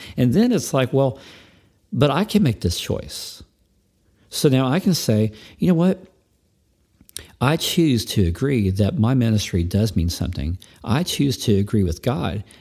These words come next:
that he is doing a greater work within me, no matter what the narcissistic pastor or toxic church says."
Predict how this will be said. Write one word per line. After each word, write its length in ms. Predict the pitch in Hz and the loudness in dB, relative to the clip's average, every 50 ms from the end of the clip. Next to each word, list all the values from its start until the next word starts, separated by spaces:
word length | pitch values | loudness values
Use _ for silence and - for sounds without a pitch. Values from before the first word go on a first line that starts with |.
| _ - | _ -2
that 160 | - 104 98 | 0 2 2
he 160 | 90 117 113 | 2 2 0
is 300 | - - 98 143 196 208 | 2 2 2 2 2 0
doing 260 | - - 101 85 90 | 0 -2 0 0 0
a 40 | 90 | -2
greater 280 | 87 - 101 78 71 90 | -2 -2 -4 -2 -2 -4
work 220 | 104 82 73 - | -4 -4 -6 -4
within 280 | - 104 - - - - | -6 -8 -6 -4 -4 -4
me, 200 | 85 - 101 - - - - - | -4 -6 -8 -10 -14 -18 -6 0
no 100 | 127 127 | 2 2
matter 320 | 127 120 123 131 147 175 151 | 4 4 2 0 0 0 0
what 380 | 113 104 107 98 101 - - - - - _ _ _ _ _ _ _ _ _ - - - _ | 0 2 2 2 0 -2 -6 -14 -20 -20 _ _ _ _ _ _ _ _ _ -20 -20 -20 _
the 200 | - 101 107 110 | -6 0 2 2
narcissistic 720 | 113 110 110 113 107 - - - - 113 - - 110 104 | 4 4 2 2 0 -2 -6 -2 -2 -2 -2 -2 -8 -8
pastor 440 | - - 120 117 110 - - 110 98 | -6 -4 -2 -2 -2 -2 -2 -4 -2
or 120 | 95 95 | -2 -2
toxic 460 | 95 - - 110 110 107 - - - - | -4 -2 -2 -4 -4 -4 -4 -8 -10 -8
church 360 | - - - 104 82 - - | -10 -8 -4 -4 -4 -4 -6
says." 640 | - - - 143 143 123 - - 110 - - - | -8 -6 -4 -4 -4 -4 -6 -8 -10 -12 -12 -16